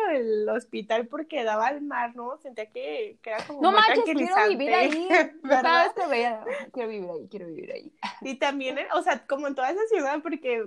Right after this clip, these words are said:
Speaker 1: cuando estaban en la casa, o sea, eso estaba bien padre, lo de los techos. Me gusta mucho eso que tienen, que te puedes sentar ahí como a comer o a simplemente acostarte en esas mesas como cuadradas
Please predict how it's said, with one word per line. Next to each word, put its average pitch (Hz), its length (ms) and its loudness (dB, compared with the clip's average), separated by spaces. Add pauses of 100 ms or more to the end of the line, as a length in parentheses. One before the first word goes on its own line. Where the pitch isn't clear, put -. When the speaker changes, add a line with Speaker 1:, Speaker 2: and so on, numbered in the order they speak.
Speaker 1:
cuando 233 280 -4
estaban 226 380 -4
en 440 80 -8
la 233 160 -2
casa, 349 420 -2
o 294 60 -2
sea, 254 120 -2
eso 247 120 -6
estaba 302 280 -4
bien 302 120 -8
padre, 262 300 -4
lo 254 100 -4
de 220 140 -4
los 202 180 -12
techos. 220 400 -6
Me 220 140 -6
gusta 220 260 -6
mucho 285 220 -6
eso 311 160 -4
que 247 120 -4
tienen, 220 300 -4
que 220 140 -6
te 196 100 -12
puedes 208 240 -2
sentar 202 320 -6
ahí 202 160 0
como 202 480 -2 (460)
a 208 380 6
comer 190 600 -2
o 208 40 -2
a 220 60 -6
simplemente 247 480 -6
acostarte 226 640 -2
en 262 80 -4
esas 247 360 -4
mesas 247 460 -4
como 196 300 -6
cuadradas 349 600 2